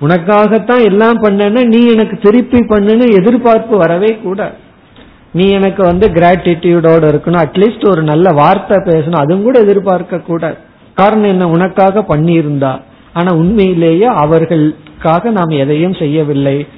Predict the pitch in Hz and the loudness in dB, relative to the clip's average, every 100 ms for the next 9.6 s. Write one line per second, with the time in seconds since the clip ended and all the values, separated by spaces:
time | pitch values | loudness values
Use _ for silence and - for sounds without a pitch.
0 | - - 131 143 165 226 175 135 180 185 | -20 -6 -2 0 2 0 0 0 -2 0
1 | 175 156 139 123 170 208 131 - - _ | 0 0 -2 -4 -6 -6 -8 -12 -16 _
2 | - - - 156 180 165 160 208 202 196 | -20 -10 0 2 4 2 2 2 2 4
3 | 190 185 160 160 190 170 127 175 - - | 2 2 0 0 0 0 -2 -8 -18 -20
4 | _ - - 165 190 208 196 180 190 202 | _ -12 -2 0 2 0 0 0 0 0
5 | 208 160 147 165 170 214 160 156 160 - | 0 0 2 0 0 0 -2 -2 -4 -6
6 | - 143 104 - - - - - - - | -6 -4 -6 -10 -20 -20 -20 -20 -20 -20
7 | - - 151 160 190 180 175 170 170 160 | -20 -4 0 0 0 0 0 0 0 0
8 | 185 185 156 202 156 156 165 - 147 127 | 0 -2 -4 -6 -4 -2 -2 -4 -4 -2
9 | 160 175 180 185 185 | 0 2 2 0 0